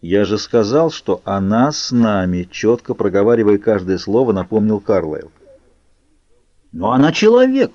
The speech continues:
недоуменно воскликнул канадец. "Вот именно", — вмешался Эммет, поигрывая мускулами. Старший брат Эдварда в упор смотрел на Джеймса. Медленно, очень медленно гость поднялся на ноги.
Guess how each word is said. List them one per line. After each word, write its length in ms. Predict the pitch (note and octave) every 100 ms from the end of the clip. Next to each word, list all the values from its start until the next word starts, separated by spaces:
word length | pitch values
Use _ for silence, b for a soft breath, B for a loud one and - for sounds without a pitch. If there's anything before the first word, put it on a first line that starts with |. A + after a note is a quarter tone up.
| B2
недоуменно 520 | C3 C3+ C3+ A2+ G#2+
воскликнул 420 | A#2 - G2+ F#2+
канадец. 440 | A2 G#2+ F#2 - _ _ _ _ _ _ -
"Вот 320 | D2 A2+ -
именно", — 600 | C#3 G#2 A2 A2+ A#2+ A#2+
вмешался 540 | F#2 A2+ - G2+ - G#2+
Эммет, 420 | G2+ A#2 B2+ -
поигрывая 500 | G2 G2 F2+ F#2 G2+
мускулами. 540 | G2+ - - E2 D#2 b b b b b b
Старший 380 | - G2+ G2 -
брат 280 | G2 G#2+ G#2
Эдварда 380 | A#2 G#2+ G2 F2
в 80 | F2+
упор 300 | D#2+ G#2+ G#2+
смотрел 360 | F#2+ F2+ F#2+
на 120 | F#2+
Джеймса. 500 | F#2+ F#2+ D#2+ C#2+ - - _ _ _ _ _ _ _ _ _ _ _ _ _ -
Медленно, 1200 | E2 F#2 C3 D#3+ D3+ C3+ C3 A#2 A2 G2 - - _ _ _ _ _ _ -
очень 340 | C3+ D3+ D#3+
медленно 720 | E3+ F#3+ G3 C#3+ A2 G#2+ G#2
гость 540 | F2+ G2 D3+ D3 _ _ _ -
поднялся 560 | A2 A2+ C#3 C#3 -
на 180 | C#3 C3+
ноги. 320 | G2+ E2 D2+